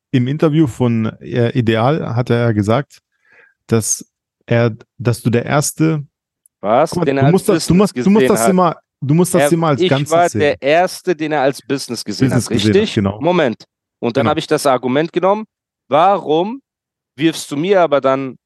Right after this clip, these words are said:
Speaker 2: äh, Schäbigkeit vor, wenn ich businesstechnisch denke und mit Bushido ein Album mache, nachdem du mich abgesägt hast?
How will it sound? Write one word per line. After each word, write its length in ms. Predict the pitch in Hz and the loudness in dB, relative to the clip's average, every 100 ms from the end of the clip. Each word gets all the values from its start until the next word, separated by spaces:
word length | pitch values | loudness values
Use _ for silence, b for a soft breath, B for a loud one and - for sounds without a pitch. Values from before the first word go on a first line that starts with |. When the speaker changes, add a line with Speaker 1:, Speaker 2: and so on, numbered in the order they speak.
| _ _ _ | _ _ _
Speaker 2:
äh, 420 | 123 123 120 117 - | 0 2 2 0 -4
Schäbigkeit 680 | - 202 185 - 143 123 - | -4 -4 -4 -6 -2 -2 -2
vor, 260 | 147 156 | -2 0
wenn 140 | 123 135 | -2 -2
ich 280 | 233 - | -6 -6
businesstechnisch 800 | - 131 117 - - 113 - 110 | -4 -4 -4 -6 -2 -2 -4 -4
denke 360 | - 110 - 147 | -2 -2 0 0
und 120 | 131 | 2
mit 120 | 123 - | -2 -4
Bushido 320 | 104 110 101 | -8 -4 0
ein 80 | 117 | 0
Album 280 | 190 220 139 | 0 -2 -2
mache, 280 | - 90 - - | -4 -8 -12 -4
nachdem 320 | 120 - 120 | -4 0 -2
du 120 | 113 | -2
mich 180 | 120 107 | -2 0
abgesägt 600 | 165 180 - 170 131 107 - | 0 -2 -6 -2 0 0 -2
hast? 260 | 85 - | -4 -6